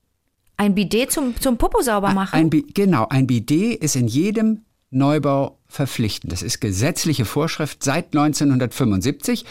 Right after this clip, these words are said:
Speaker 2: Ich kann dir auch das Diskret nennen, das Dekret nennen, wenn du möchtest. Nummer einhundertneunzig slash neunzehnhundertfünfundsiebzig.
Speaker 1: Warte, das schreibe ich
Speaker 2: Und
Speaker 1: auf
Speaker 2: das muss
Speaker 1: nochmal.
Speaker 2: in jedem neu gebauten Badezimmer <laughs> installiert werden, sofern es ein Badezimmer mit W C ist.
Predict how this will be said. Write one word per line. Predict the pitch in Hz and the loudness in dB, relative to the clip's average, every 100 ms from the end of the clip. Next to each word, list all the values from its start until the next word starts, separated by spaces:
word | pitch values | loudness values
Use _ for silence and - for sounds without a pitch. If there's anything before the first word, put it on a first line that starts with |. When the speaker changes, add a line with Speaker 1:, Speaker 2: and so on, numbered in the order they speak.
| - - | -20 -10
Speaker 2:
Ich | |
kann | - 127 | -2 0
dir | 117 | 2
auch | |
das | 110 107 | 0 -2
Diskret | 110 - 139 143 143 | -4 -2 0 0 0
nennen, | 92 87 | -2 -2
das | 90 | -2
Dekret | 107 - 135 143 | -4 -2 -2 0
nennen, | 98 90 | 0 0
wenn | 87 | 0
du | |
möchtest. | 87 87 123 - - - | -2 -2 -6 -8 -16 -6
Nummer | 113 107 | -2 0
einhundertneunzig | 110 110 101 82 107 113 107 | 2 2 2 0 0 -2 -4
slash | - 101 - | -2 -2 -2
neunzehnhundertfünfundsiebzig. | 98 98 - 92 85 104 - 185 - | -2 -2 -4 -2 -2 -4 -4 -6 -2
Speaker 1:
Warte, | 175 180 | -2 -2
das | 311 302 | -2 -4
schreibe | 226 208 | -4 -2
ich | - | 0
Speaker 2:
Und | |
Speaker 1:
auf | - | 2
Speaker 2:
das | - | 4
muss | 214 | 4
Speaker 1:
nochmal. | 269 190 | 4 2
Speaker 2:
in | 180 | 2
jedem | 202 180 | 2 4
neu | 170 | 2
gebauten | 160 151 135 | 2 2 2
Badezimmer | 135 139 165 - 170 131 - - 233 | 2 2 2 2 2 2 0 -2 0
<laughs> | 220 135 | 0 0
installiert | 135 - 120 151 147 | 0 0 2 2 2
werden, | 156 151 | 2 2
sofern | 143 131 175 190 - | 2 0 0 2 0
es | 170 | 2
ein | 143 | 2
Badezimmer | 139 160 165 - 151 | 2 0 0 0 2
mit | 139 123 | 2 2
W | 123 | 0
C | - 113 | 0 -2
ist. | - - | -2 -8